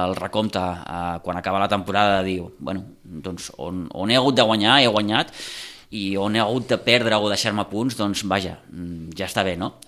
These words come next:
Però, però bé, ara aquesta victòria és important perquè els de dalt no han fallat aquesta jornada. Han guanyat tots, han guanyat el Cubelles, han guanyat el, l'Olivella, l'Òdena tampoc ha fallat, el Ribas, que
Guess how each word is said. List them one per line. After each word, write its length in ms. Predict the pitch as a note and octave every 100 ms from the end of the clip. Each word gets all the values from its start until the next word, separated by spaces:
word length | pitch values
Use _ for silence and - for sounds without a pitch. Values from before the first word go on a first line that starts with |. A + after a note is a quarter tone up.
| -
Però, 220 | G#2 G2 F#2+ F#2 E2+ E2+ E2+
però 160 | F#2
bé, 80 | G2 F2
ara 180 | F#2+ G2+ G2 G2 F#2 - - - - -
aquesta 300 | F#2+ G2+ A2+ G#2+
victòria 300 | G2 G#2+ A2
és 80 |
important 500 | A2 G#2+ A2 A#2 A#2 G#2
perquè 320 | G#2+ G#2 G2+ F#2+ F#2 - _ _ _ _ _ _ -
els 100 | A2+
de 60 | G#2
dalt 160 | G2+
no 80 | A#2
han 80 | A2+
fallat 320 | F2+ G#2 - -
aquesta 240 | E2 F2+ F2
jornada. 420 | F2 E2 E2 E2 - -
Han 140 | - -
guanyat 180 | F2+ F#2
tots, 360 | G2+ - -
han 80 | -
guanyat 180 | A#1+ -
el 80 | D#2
Cubelles, 540 | D#2 G#2 C3 B2+ B2
han 100 | -
guanyat 180 | F2 F2+
el, 80 | F2+ F2+ F2
l'Olivella, 460 | F2+ G#2 C3+ B2+ B2+ - - C#2+ D2+
l'Òdena 340 | E2 G2+ G2 F#2+
tampoc 300 | F2+ F2 F2
ha 40 |
fallat, 380 | F2+ G#2+ B2 - - - - -
el 120 | E2+
Ribas, 340 | C#3 B2 C3+
que 80 | -